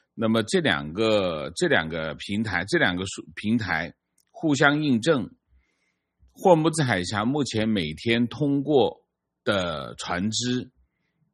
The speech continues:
大概是七到十艘，啊，七到十艘，啊。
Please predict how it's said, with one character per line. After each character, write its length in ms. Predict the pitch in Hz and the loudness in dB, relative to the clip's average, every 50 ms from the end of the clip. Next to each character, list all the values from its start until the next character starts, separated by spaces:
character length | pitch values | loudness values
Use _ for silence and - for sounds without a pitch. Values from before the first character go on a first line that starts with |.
| _ | _
大 240 | - - 143 139 123 | 4 4 6 6 4
概 240 | 110 123 127 117 104 | 4 2 2 2 2
是 200 | 98 - 95 87 | 0 -4 -6 -6
七 280 | 80 - - - 139 135 | -6 -4 -4 -4 -2 0
到 220 | 131 135 113 90 | 2 2 2 2
十 260 | 85 - - - 98 98 | 0 -4 -6 -6 -6 -4
艘， 400 | - 127 117 117 113 120 127 _ _ _ _ _ _ _ _ _ _ _ _ _ _ _ _ | 0 2 2 2 0 -4 -12 _ _ _ _ _ _ _ _ _ _ _ _ _ _ _ _
啊， 200 | - 101 101 98 | -20 -20 -20 -16
七 220 | - - - 120 117 | -12 -8 -6 -4 -2
到 180 | 120 107 98 87 | 0 -2 -2 -2
十 220 | - - - 98 95 | -6 -8 -8 -8 -8
艘， 320 | - - 101 101 107 - _ _ _ _ _ | -4 -4 -4 -6 -6 -12 _ _ _ _ _
啊。 180 | _ - - | _ -20 -20